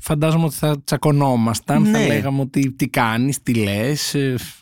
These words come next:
Speaker 1: ξέρω εγώ.
Speaker 2: περισσότερες αυτό, ε, φορές συμβαίνει αυτό, λοιπόν. Εκεί παίζει κάτι περίεργο. Παγώνεις. Νομίζω παγώνεις στην αρχή. Δεν ξέρεις πώς να το αντιμετωπίσεις. Υπάρχουν άνθρωποι σίγουρα που φοβούνται μη χάσουν τη δουλειά τους,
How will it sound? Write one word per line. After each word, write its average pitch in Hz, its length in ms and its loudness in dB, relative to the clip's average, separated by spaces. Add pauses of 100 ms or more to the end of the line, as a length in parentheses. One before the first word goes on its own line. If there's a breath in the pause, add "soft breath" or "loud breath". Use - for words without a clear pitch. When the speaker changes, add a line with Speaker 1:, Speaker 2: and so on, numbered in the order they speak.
(120)
Speaker 1:
ξέρω 151 220 -2
εγώ. 170 100 0
Speaker 2:
περισσότερες 190 480 0
αυτό, 175 320 -4
ε, 151 120 -2
φορές 160 420 -2
συμβαίνει 151 420 0
αυτό, 127 240 -2
λοιπόν. 92 340 -4
Εκεί 151 280 -4
παίζει 226 280 -2
κάτι 220 240 -6
περίεργο. 151 580 -2 (520)
Παγώνεις. 175 640 0 (480)
Νομίζω 170 320 0 (100)
παγώνεις 175 540 0
στην 78 200 -8
αρχή. - 180 -8
Δεν 151 120 -6
ξέρεις 185 240 -2
πώς 110 140 -6
να 95 80 -2
το - 80 -8
αντιμετωπίσεις. 90 500 -6
Υπάρχουν 139 320 -2
άνθρωποι 160 280 -2
σίγουρα 170 320 -2
που 165 100 -8
φοβούνται 151 360 -4
μη 156 80 0
χάσουν 160 240 -2
τη 165 80 0
δουλειά 127 320 0
τους, - 220 -14